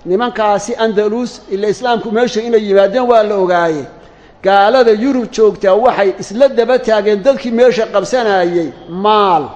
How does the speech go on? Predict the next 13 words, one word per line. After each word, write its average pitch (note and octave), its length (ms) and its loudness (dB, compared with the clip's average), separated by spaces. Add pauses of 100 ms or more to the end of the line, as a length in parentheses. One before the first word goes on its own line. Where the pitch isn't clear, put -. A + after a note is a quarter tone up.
(720)
iyo G3 320 0
hub A#3+ 320 2 (560)
iyo G3 240 0 (120)
rag A#3+ 240 0
iyo F#3+ 200 -2
fikir. A3 420 -4 (540)
Fikirkuna B3 420 0
waa A#3 120 6
waxa A3+ 180 2
u G#3 60 4
muhiimsan. E3 380 2 (200)
Dhalinyaro, A3+ 500 2
fikirkuna, B3 600 0